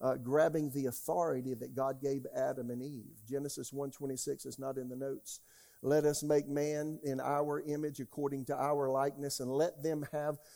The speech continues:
dominion over the earth." It wasn't a, it was an earth-wide dominion. They, uh, Adam and Eve actually became God's under-rulers on the earth when he created them, and he gave them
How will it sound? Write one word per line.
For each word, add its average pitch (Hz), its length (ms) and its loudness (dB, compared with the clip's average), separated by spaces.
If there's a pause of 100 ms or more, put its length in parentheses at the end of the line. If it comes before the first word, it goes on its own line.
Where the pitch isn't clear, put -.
(180)
dominion 156 680 2 (100)
over 151 360 4
the 147 220 0
earth." 143 260 2
It 135 100 -2
wasn't 170 360 2
a, 143 80 -2 (140)
it 190 160 8
was 160 140 2
an 156 180 2
earth-wide 147 640 6
dominion. 123 560 -2 (240)
They, 160 340 6
uh, 143 320 4
Adam 170 300 8
and 156 100 4
Eve 170 160 4
actually 170 380 4
became 151 420 0
God's 151 400 4 (100)
under-rulers 165 1080 2 (480)
on 165 260 10
the 160 180 6
earth 185 340 8
when 170 160 4
he 170 160 2
created 170 680 6
them, 160 180 0
and 151 80 2
he 185 140 2
gave 185 320 8
them 190 200 6